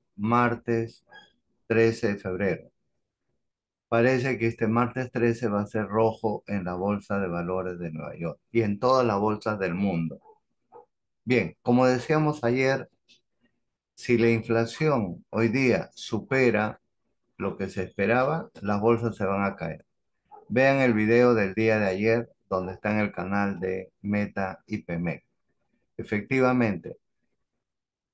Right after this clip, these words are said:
hay malas noticias. Muy bien, amigos. Empezamos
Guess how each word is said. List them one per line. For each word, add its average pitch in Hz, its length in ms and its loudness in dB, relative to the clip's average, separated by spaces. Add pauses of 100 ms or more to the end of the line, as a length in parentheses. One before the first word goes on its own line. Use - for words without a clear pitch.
(100)
hay 123 200 2
malas 120 520 4
noticias. - 800 -6 (1500)
Muy 156 140 4
bien, 160 140 6
amigos. 135 640 2 (1300)
Empezamos 143 1200 0